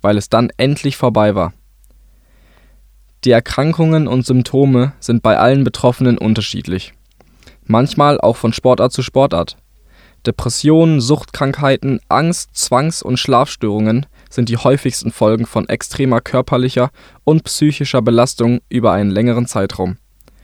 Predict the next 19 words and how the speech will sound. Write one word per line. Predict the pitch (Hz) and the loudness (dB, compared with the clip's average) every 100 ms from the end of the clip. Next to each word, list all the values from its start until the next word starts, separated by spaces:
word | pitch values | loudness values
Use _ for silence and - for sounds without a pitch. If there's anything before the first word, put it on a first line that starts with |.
| _ - - - | _ -20 -18 -4
Besonders | 110 127 139 127 | 0 2 2 0
gefährlich | - - 113 107 113 123 - | -2 -4 0 2 0 -4 -8
sind | - 120 | -4 -4
Phasen | - 123 123 127 117 | -2 0 2 2 2
lang | 110 131 139 | 2 2 2
dauernder | 120 120 123 117 | 4 4 4 2
Verletzungspausen, | - 117 120 - 104 - 92 90 90 - _ | 0 0 0 -4 -8 -4 -4 -2 -6 -8 _
geglückte | - 107 131 151 - 131 | -6 -2 0 0 2 2
oder | 110 - | 2 2
ungeglückte | 143 143 131 135 131 - | 2 0 0 -2 -2 -6
Transfers | - 113 - 143 135 - - _ - | -4 -2 0 2 2 0 -12 _ -2
oder | 117 113 | 2 2
das | 113 - | 0 -2
Karriereende. | 123 117 104 - 98 85 90 _ _ _ - - - - | 0 2 0 0 0 -2 -6 _ _ _ -20 -20 -20 -6
Mittlerweile | 131 156 160 143 143 143 123 | -2 0 2 2 4 4 2
sind | 110 - | 0 -2
Sportpsychologinnen | - 135 151 - - 117 104 101 110 117 123 131 | 0 2 2 -2 -10 -6 -4 -2 0 0 0 -2
und | - 107 | -4 -6
Sportpsychologen | - 123 123 - - 101 101 104 131 | 0 0 0 -4 -8 -4 -2 -2 -4